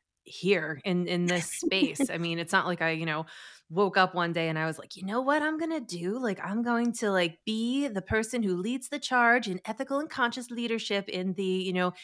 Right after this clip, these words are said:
Speaker 1: healer and, like, conscious entrepreneur space." Like, that came, like, much, much, much later. And it really started out being one of those things where I didn't really know where I was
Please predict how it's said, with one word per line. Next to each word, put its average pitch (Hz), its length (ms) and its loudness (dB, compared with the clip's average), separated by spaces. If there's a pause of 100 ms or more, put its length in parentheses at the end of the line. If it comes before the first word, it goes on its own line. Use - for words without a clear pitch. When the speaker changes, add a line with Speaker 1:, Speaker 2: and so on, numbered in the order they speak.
Speaker 1:
healer 240 680 2 (200)
and, 196 360 2
like, 175 380 -4 (300)
conscious 220 320 -2
entrepreneur 180 500 2
space." - 400 -2
Like, 165 240 -4 (320)
that 202 360 8
came, 160 560 -6
like, 139 220 -8
much, 160 300 -2
much, 151 200 -10
much 147 180 -8 (100)
later. 151 440 -2 (440)
And 185 280 4
it 180 160 -4
really 196 280 0
started 170 520 0
out 160 380 4 (160)
being 165 600 -4 (300)
one 170 240 0
of 170 140 -4
those 165 540 2 (920)
things 190 200 4
where 170 140 2
I 185 60 4
didn't 202 160 2
really 175 180 2
know 160 160 2
where 156 140 2
I 156 100 4
was 151 400 -4